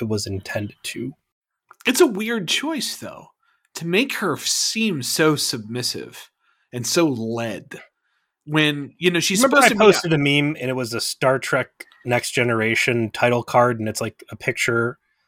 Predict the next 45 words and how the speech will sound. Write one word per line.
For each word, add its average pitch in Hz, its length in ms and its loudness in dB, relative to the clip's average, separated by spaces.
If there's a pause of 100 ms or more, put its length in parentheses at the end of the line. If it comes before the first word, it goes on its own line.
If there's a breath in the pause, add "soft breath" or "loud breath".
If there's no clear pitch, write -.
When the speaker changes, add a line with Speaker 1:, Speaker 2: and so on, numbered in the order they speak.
(140)
Speaker 1:
I 135 40 -6
put 123 160 2
it 113 80 2
on 113 140 4
the 110 100 2
trauma 113 260 2
support 113 380 -4
group, 117 220 -6
which - 160 -4
you 117 60 -4
should 110 180 -2
go 110 220 0
join 110 340 -4
if - 120 -12
you're 113 100 -8
not 110 180 -6
on 113 120 -8
it 110 100 -8
already. 117 340 -4 (340 loud breath)
But 143 80 0
it's, 135 240 2
you 135 60 -2
know, 127 80 2
that 117 160 2
shot 123 360 2
of 127 60 -2
the 117 140 -2
Enterprise 120 580 0
D, 113 480 -4
and 113 140 -8
then 113 80 -4
they 110 80 -6
got, 113 140 -2
like, 110 160 -6
the - 60 -18
title 117 280 0
up - 100 -8
in 110 80 -4
the 110 60 -4
top, 110 420 2
and 107 140 -4
the 107 100 -6 (220)
episode 113 360 0
title 113 300 0
is 110 240 -4